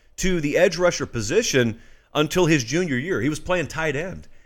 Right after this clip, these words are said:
And then they kinda looked at him and they said, "Hmm, I wonder how this skill set would translate on the edge defensively."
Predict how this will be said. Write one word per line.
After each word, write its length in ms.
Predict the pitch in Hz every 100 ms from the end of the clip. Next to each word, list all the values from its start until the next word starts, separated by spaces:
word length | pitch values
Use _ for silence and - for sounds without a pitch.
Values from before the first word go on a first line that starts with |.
| -
And 280 | 160 170 151
then 180 | 202 208
they 100 | 165
kinda 280 | 175 185
looked 280 | 131 185 226
at 220 | 147 123
him 80 | 127
and 80 | 131
they 100 | 139
said, 340 | - 151 127 - - - - -
"Hmm, 420 | 370 285 123 71 - - - - - - -
I 100 | 226
wonder 440 | 214 156 139 180
how 240 | 151 147 147
this 240 | 196 -
skill 260 | - 127 117
set 260 | - 160
would 120 | 240 226
translate 720 | - 120 117 110 131 180 196
on 220 | 147 156
the 160 | 190 214
edge 260 | 269 208
defensively." 680 | 185 214 262 285 120 85 80